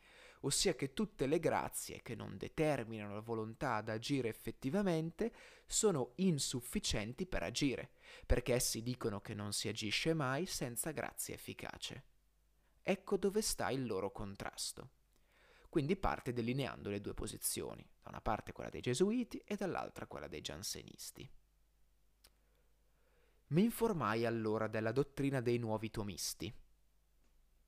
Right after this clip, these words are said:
cioè la sua in sostanza. "Essa è bizzarra",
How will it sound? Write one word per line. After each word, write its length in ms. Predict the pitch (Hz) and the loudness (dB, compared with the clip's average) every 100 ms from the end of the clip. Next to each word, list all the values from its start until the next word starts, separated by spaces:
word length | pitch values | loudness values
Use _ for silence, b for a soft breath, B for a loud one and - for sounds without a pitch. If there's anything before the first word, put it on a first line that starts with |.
| _ _ - | _ _ -12
cioè 260 | - - - | -2 -2 -2
la 140 | - - | -10 -6
sua 420 | - - 58 50 | -4 -4 -6 -8
in 80 | - | -12
sostanza. 760 | - - - - - - - - b b b b b b b b b | -14 -12 -16 -18 -18 -16 -16 -20 b b b b b b b b b
"Essa 380 | - 247 - 170 | 0 4 4 4
è 60 | 139 | 4
bizzarra", 840 | 117 104 110 113 71 52 - - | 2 -4 -2 0 0 -2 -6 -10